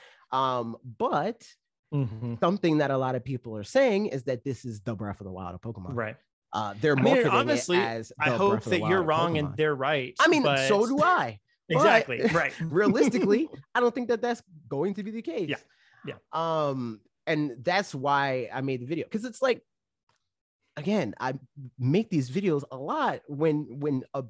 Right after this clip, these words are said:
Speaker 1: a new Pokemon thing is happening and people have this, like, uh, super, like, again, dogmatic opinion about, like, "Oh, this is what Pokemon is," and blah, blah, blah. The whole game is gonna be open
Speaker 2: Mm-hmm.
Speaker 1: world, you know?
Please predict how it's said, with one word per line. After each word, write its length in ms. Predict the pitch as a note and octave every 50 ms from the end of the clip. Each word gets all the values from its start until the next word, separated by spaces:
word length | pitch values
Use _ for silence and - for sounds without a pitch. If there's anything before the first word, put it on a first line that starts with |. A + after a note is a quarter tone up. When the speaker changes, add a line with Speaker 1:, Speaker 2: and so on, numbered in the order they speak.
| - _ -
Speaker 1:
a 60 | D3 C#3+
new 140 | D3 D#3 D3
Pokemon 500 | - - D3+ C3 - A#2+ A#2+ A#2 A#2 -
thing 160 | B2 A#2+ A2
is 80 | G#2+ -
happening 520 | A#2+ A2 G2+ G#2 - G2+ G2 F2+ F2 F2
and 140 | F2+ A2+ G2 -
people 320 | - F3+ E3 - C#3 C3+
have 260 | C#3 C3+ B2 A#2 G2 -
this, 260 | A#2+ A2+ A2 - -
like, 240 | A2+ G#2+ G2+ G2 - _ - - - - _ _ -
uh, 480 | C3 B2+ A#2+ A2+ G#2+ G2+ G2 F2 D#2+ B1+ - - _ _ _ _ _ _ _ _ _ C3+ C3+ - - -
super, 600 | C#3 - - - - B3+ G3 - G#3+ G#3+ G3 F#3 F#3
like, 380 | F3 E3+ E3 D#3+ D#3+ E3 D3 - -
again, 420 | C#3 A#2 B2+ D#3 G#3+ A3 C#3+ A#2+
dogmatic 640 | A#2+ B2 B2 D3 D3 C#3 C#3+ D3 D3 D#3 D3+ D3 C#3+ -
opinion 540 | - C3 - E3+ F#3+ A#3+ B3 G3 C#3+ C3 C#3+
about, 340 | C#3 B2 A2+ C#3 C#3+ A2+ G#2+
like, 200 | C3+ C3+ B2+ A#2+
"Oh, 160 | C#3 C3+ G#2 -
this 200 | C3+ C3+ - -
is 80 | A2 G#2
what 160 | - A#2 A2 -
Pokemon 460 | - D3 C#3 B2 A2 A2 A2 A2 A2
is," 140 | G#2+ G2 -
and 100 | G2 G2
blah, 280 | D3+ D3+ D3+ C#3 C#3
blah, 0 |
blah. 260 | C#3 C#3 E3 D#3+ C#3+ B2+
The 60 | C3+
whole 180 | D3+ G#3+ B3+ A#3
game 440 | F#3+ A3 B3+ C4 C4 B3 A3+ G#3 D3 - - - - -
is 100 | F3 E3
gonna 240 | A#3 A#3+ A#3+ A#3+
be 180 | G3+ A#3+ A#3+ A#3+
open 260 | B3 B3+ A3 C4 C4
Speaker 2:
Mm-hmm. 80 | C4 C4+
Speaker 1:
world, 600 | C#4 C#4+ C#4 C4+ C4 B3+ A#3+ G#3+ G3+ D#3+ C#3 A2+
you 260 | D3 F3+ E3 F3+ E3+
know? 300 | D#3+ D#3+ E3+ G3 G#3+ A3